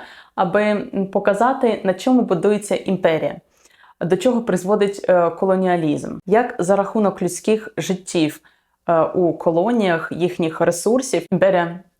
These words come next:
розвивається та росте. Про те, що рішення нічого не робити і навіть ніяк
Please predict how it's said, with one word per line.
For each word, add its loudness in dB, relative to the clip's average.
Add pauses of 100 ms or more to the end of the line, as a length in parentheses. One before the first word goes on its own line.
розвивається 0
та -4
росте. -6
Про -2
те, 2 (160)
що -2 (440)
рішення -2
нічого 0
не -2
робити 0
і -2
навіть -2 (220)
ніяк 0